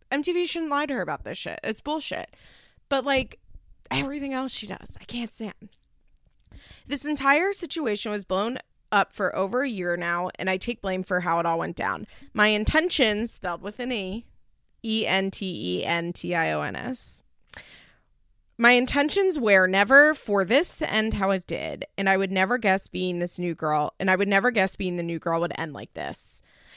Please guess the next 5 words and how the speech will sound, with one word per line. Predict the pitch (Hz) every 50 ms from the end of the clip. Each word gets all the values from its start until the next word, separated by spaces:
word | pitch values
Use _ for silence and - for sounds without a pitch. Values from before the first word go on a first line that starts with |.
| - - - _ _ _ _ - - - - _ _ _ _ - - - _ _ - -
Okay. | 214 196 - - - - - - - - - - - - - - - _ _ _ _ _ _ _ _ _ _ _ _ _ _ -
Being | 220 214 220 226 226 220
the | 220 202
new | 190 180 170 170 170 -
girl. | - - - - - - - 202